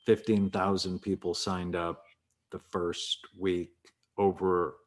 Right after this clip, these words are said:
the first year, they lost a quarter of a million pounds. We wrote a best-selling book called The Daniel Plan, and the program's been done in thousands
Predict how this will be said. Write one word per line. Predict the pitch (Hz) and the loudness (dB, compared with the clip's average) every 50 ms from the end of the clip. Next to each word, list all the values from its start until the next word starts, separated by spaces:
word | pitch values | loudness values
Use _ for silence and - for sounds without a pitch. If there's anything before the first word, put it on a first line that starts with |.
| _ _ - | _ _ -12
the | - | -10
first | - - 98 95 90 - - | -4 -2 -2 -2 -2 2 6
year, | 143 160 156 143 127 | 10 10 12 12 10
they | 113 104 | 8 6
lost | 95 92 90 87 87 - - | 6 4 4 2 0 -4 -8
a | 90 | -8
quarter | - - - 98 95 92 92 90 | -8 -6 -2 0 0 2 2 0
of | 87 80 87 | 0 -2 -4
a | 87 | -6
million | 87 90 87 87 90 85 85 85 82 78 | -6 -4 -4 -4 -4 -6 -6 -8 -8 -10
pounds. | - - 95 95 95 92 92 90 85 - - - - - - - - _ _ | -8 -6 -4 -2 -2 -2 -2 -4 -6 -8 -12 -14 -18 -20 -20 -20 -20 _ _
We | - 98 95 | -2 0 0
wrote | 92 92 95 90 87 | 2 2 0 0 0
a | 82 | -2
best-selling | 73 78 87 85 - - - 90 85 87 85 82 82 | -4 -4 -4 -2 -2 -2 -4 -4 -6 -6 -6 -8 -6
book | 80 82 80 76 - | -6 -6 -6 -6 -6
called | - 92 85 80 78 | -8 -8 -8 -8 -8
The | 87 | -6
Daniel | 76 92 87 85 87 87 85 85 80 | -4 -4 -4 -4 -4 -6 -8 -10 -10
Plan, | 76 - - - 92 87 85 85 82 80 78 - - | -12 -12 -8 -8 -6 -6 -6 -6 -8 -10 -10 -12 -10
and | - 92 90 | -10 -8 -8
the | 85 | -6
program's | - - 107 101 95 95 90 85 - | -2 0 0 0 0 -2 -4 -4 -8
been | - - 85 82 | -10 -10 -10 -8
done | 92 87 82 82 82 | -8 -8 -8 -8 -10
in | 78 78 69 _ _ _ _ - | -10 -12 -14 _ _ _ _ -8
thousands | - 92 90 92 92 90 82 - - - - _ - - | -6 -6 -4 -4 -6 -8 -10 -12 -14 -16 -18 _ -20 -20